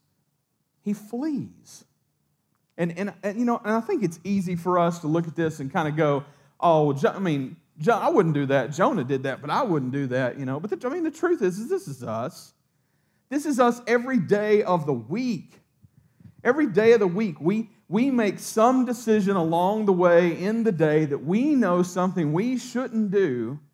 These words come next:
but what do we do? We're like, "Oh, well, you know, it won't matter. We'll let that one ride," you know.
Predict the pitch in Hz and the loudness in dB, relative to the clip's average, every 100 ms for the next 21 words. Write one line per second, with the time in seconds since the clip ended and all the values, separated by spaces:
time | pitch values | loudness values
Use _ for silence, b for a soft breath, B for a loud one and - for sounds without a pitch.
0 | - 156 160 208 180 175 156 117 90 _ | -2 0 2 2 2 -2 -2 -6 -10 _
1 | _ 151 143 117 185 220 214 131 135 127 | _ -8 -6 -6 -8 -6 -4 -2 -2 -2
2 | 127 185 139 104 110 113 117 120 _ _ | -6 -6 -6 -8 -8 -6 -6 -6 _ _
3 | _ _ _ _ _ _ _ _ _ - | _ _ _ _ _ _ _ _ _ -4
4 | 185 180 156 160 123 123 110 117 117 110 | 2 4 4 2 0 -2 -2 -2 -2 -4
5 | 113 117 B B B B 131 117 110 123 | -6 -12 B B B B -10 -8 -8 -10